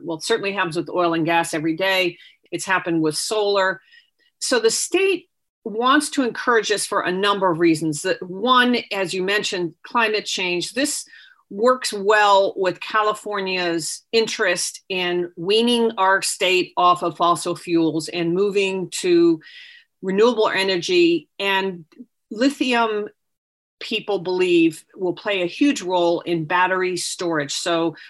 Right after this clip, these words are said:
we produce all this clean electricity, but it's ephemeral. So when the sun goes down, we don't have solar. When the wind stops blowing, we don't have wind generated energy. So, but we have a lot of it when we have it, but we need to store it. So the,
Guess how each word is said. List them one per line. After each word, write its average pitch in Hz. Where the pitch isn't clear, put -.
we 175
produce 247
all 214
this 196
clean 240
electricity, 190
but 180
it's 196
ephemeral. 214
So 180
when 180
the 180
sun 226
goes 214
down, 196
we 185
don't 175
have 165
solar. 240
When 170
the 170
wind 196
stops 180
blowing, 190
we 170
don't 170
have 165
wind 214
generated 185
energy. 180
So, 196
but 208
we 208
have 277
a 240
lot 254
of 196
it 175
when 190
we 196
have 311
it, 156
but 214
we 202
need 247
to 202
store 190
it. 117
So 175
the, 165